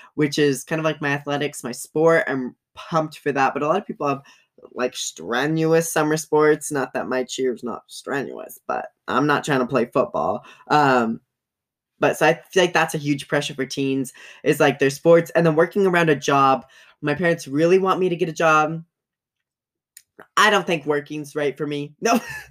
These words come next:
So sorry. That's so funny. Working's just not right for me. Uh, no, but I really need to look into getting a job. So I think I'm gonna try and get one at a thrift store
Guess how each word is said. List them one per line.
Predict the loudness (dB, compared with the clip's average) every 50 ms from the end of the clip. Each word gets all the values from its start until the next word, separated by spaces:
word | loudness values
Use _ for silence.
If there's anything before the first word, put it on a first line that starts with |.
| -20 -20 -20 _ _ -20 _ _ -16 -14
So | -14 -14
sorry. | -12 -14 -14 -14 -16 _ _ -18 -8 -4 -2 -2 -2 -2 -2 0
That's | 0 -2 -2 -2
so | -10 -8 -8
funny. | -8 -10 -10 -12 -12 -14 -16 -16 -16 _ _ _
Working's | 0 0 0 0 0 -6 -4 -4
just | -4 -4 -2
not | -2 -2 -2 -2 -2 -2
right | -4 -4 -4 -6
for | -6 -6
me. | -6 -6 -6 -8 -10 -10 -10 _ 0 2
Uh, | 4 4 4 0 -4 -10 _ _ -2
no, | 2 4 4 4
but | 4 2 0
I | 0
really | 0 0 0 0 0 0 -2
need | -4 -4 -6 -8 -6
to | -6 -6 -6
look | -6 -6 -8 -8
into | -10 -10
getting | -10 -8 -8 -8 -6 -8
a | -8
job. | -4 2 2 2 2 0
So | -4 -14
I | -16
think | -18 -16
I'm | -10 -8
gonna | -8 -8 -8
try | -6 -6 -6
and | -6 -6
get | -8 -8
one | -8 -6
at | -4 -4 -4
a | -6 _ -10
thrift | -8 -8 -8 -10
store | -12 -12 -8 -6 -6 -6 -6 -8 -10